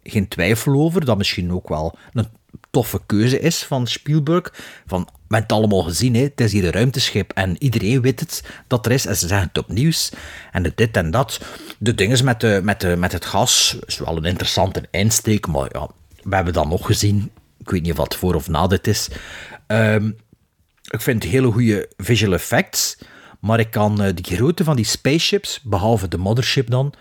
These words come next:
ik kan dat niet inschatten. Ik vind dat heel moeilijk voor te zien. Hoe groot is dat? Hoe klein is dat? Dat vliegt er zo wat voorbij. Ehm, en ook, het zit er niet veel in, het is maar een glimp bij mo-, bij momenten, maar met die, eh, creature design, zal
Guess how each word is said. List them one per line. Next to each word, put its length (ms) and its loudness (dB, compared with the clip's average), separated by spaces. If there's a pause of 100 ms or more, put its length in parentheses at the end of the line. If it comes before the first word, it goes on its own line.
(120)
ik 80 -20
kan 160 2
dat 100 4
niet 100 0
inschatten. 500 0
Ik 200 -10
vind 160 2
dat 80 2
heel 160 2
moeilijk 240 2
voor 100 -4
te 80 -8
zien. 180 2
Hoe 120 -4
groot 320 -2
is 120 0
dat? 160 2
Hoe 120 -4
klein 260 2
is 160 2
dat? 240 0 (240)
Dat 120 0
vliegt 280 -2
er 100 4
zo 100 2
wat 160 2
voorbij. 560 0 (680)
Ehm, 520 2 (1400)
en 180 0
ook, 240 -2 (680)
het 100 -14
zit 160 -2
er 60 -4
niet 140 -2
veel 340 4
in, 60 6
het 100 -2
is 80 2
maar 180 -2
een 120 -4
glimp 360 -2 (160)
bij 120 -2
mo-, 260 0
bij 120 0
momenten, 500 0
maar 160 0 (200)
met 240 -6
die, 220 -4
eh, 140 -2 (640)
creature 440 0
design, 340 2
zal 140 0